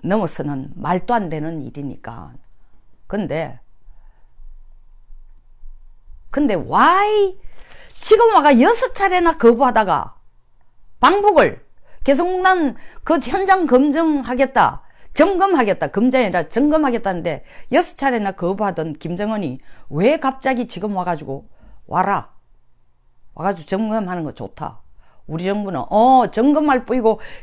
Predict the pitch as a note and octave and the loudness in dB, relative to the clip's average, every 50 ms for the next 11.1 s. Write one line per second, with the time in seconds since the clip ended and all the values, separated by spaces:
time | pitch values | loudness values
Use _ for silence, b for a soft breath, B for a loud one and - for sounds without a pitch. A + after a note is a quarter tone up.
0 | B - G3 G#3 C4 D4 - G#3+ C4+ D#4+ D4+ D4 C#4+ B3+ G#3 F3+ E3 - - - | B 2 4 6 6 6 4 4 2 2 4 2 2 2 0 -2 -6 -12 -14 -18
1 | - - - - - F3 G3+ G#3 G3+ G#3 G#3 F3 D3 - - F#3+ A#3+ A#3+ G3 G3+ | -18 -18 -16 -12 -6 -4 -2 0 0 0 0 0 -2 -4 -4 -4 -2 0 2 2
2 | F#3+ C3+ - - - G#3 A#3 A#3 E4+ D4 C#4+ A#3+ A#3+ A#3+ A3+ G#3 F3+ F#3+ F3+ G#3 | 2 2 0 0 4 4 4 4 4 2 4 4 4 4 2 -2 -4 -6 -4 -4
3 | A#3 A#3 A3+ G3+ F#3 - - D4+ E4 C4+ D#4+ C#4 B3+ G#3+ G#3 F#3+ F#3 E3 C3+ D#3 | -4 -2 -2 -4 -4 -2 -2 -2 -2 0 0 0 0 0 0 -2 -4 -2 -2 -2
4 | D#3 G3+ F3+ G#3 G#3+ A3+ A#3 A#3 A3 G#3+ F3+ F3 F3+ F3+ D#3+ - - A#3 C4+ D4+ | -2 -4 -2 -2 0 0 0 -2 -2 -4 -6 -8 -10 -10 -10 -8 -6 -6 -4 -2
5 | D#4+ D4 B3+ A3 F#3+ - - - - - - - G#3+ C#4+ D#4 C4+ F#3 C#3+ - - | -2 -2 -2 -2 -6 -8 -8 -8 -8 -8 -6 -4 -2 0 0 2 2 0 0 -2
6 | b b b b b b b b - C#3 C#3+ F3+ F#3 F3 E3+ F3 F3 F3 E3+ E3 | b b b b b b b b -12 -10 -10 -8 -8 -8 -6 -6 -6 -4 -4 -4
7 | D#3 D3+ - - - - - - - - - - - - - - - A#2+ C#3 E3 | -6 -8 -12 -14 -20 -20 -20 -20 -20 -20 -20 -20 -20 -20 -20 -16 -10 -6 -6 -4
8 | E3+ E3 F3+ G3 G3 F#3 F3 D#3 - - - - - D#3 D#3 D3+ A#2+ - _ - | -4 -4 -4 -6 -8 -8 -10 -10 -12 -14 -18 -14 -12 -10 -10 -10 -12 -12 _ -12
9 | C#3 C#3 - - _ - _ - - F3+ G#3+ G#3 C4 C4+ C4 C4+ - E3+ F#3 G#3 | -10 -10 -12 -14 _ -20 _ -6 -4 -4 -2 0 -2 -2 -2 -4 -6 -6 -6 -4
10 | G#3+ G3 G3 E3+ - - - - - B3 G#3 G#3+ G#3+ D#3+ C#3+ D3 D3 - - E3+ | -2 -2 -2 -4 -4 -8 -8 -6 -6 -4 -2 -2 -2 -2 -4 -6 -8 -8 -10 -8
11 | F3 | -6